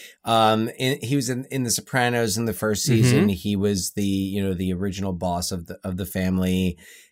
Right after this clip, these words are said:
Speaker 1: And in, um, I wanna say there's a film called, I think it's Two Family House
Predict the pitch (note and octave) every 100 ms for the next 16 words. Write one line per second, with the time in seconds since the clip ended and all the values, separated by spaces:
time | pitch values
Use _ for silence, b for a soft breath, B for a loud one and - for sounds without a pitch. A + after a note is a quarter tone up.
0 | _ G#2+ G#2 G2+ G2 F#2+ F#2+ F2+ - A#2+
1 | A2+ G#2+ G#2+ G2 A2+ A2+ - A2+ G#2+ G#2+
2 | G#2+ A2+ A2 B2+ A2+ A2+ - A#2+ G#2+ A2+
3 | F#2+ G2 F#2+ F#2+ F#2 G2 F#2+ - - G#2+
4 | A2+ A2 A2 F#2 G2 A2 A2 -